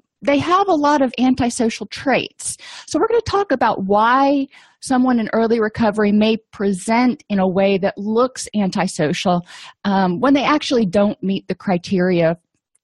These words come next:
for antisocial personality disorder. In my twenty some odd years, um, working as a clinician, I think I have encountered two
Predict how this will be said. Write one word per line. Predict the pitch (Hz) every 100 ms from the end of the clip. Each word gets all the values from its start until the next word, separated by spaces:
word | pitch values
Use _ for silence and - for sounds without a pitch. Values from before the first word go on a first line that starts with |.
| -
for | 220 208 196
antisocial | 196 180 190 170 180
personality | 175 190 175 180 151 147 - 120
disorder. | 208 - 117 - - _ _ - - - _
In | 226 233 240
my | 226 220 220 214 -
twenty | - 247 247 254
some | - 247
odd | 220 220
years, | 214 226 226 233 - - -
um, | 208 196 190 185 196
working | 220 240 226
as | 220
a | 208
clinician, | 214 196 202 - 220 214 -
I | 185
think | - 185
I | 202 190
have | 185
encountered | 185 - 202 185 190 175 -
two | - 208 226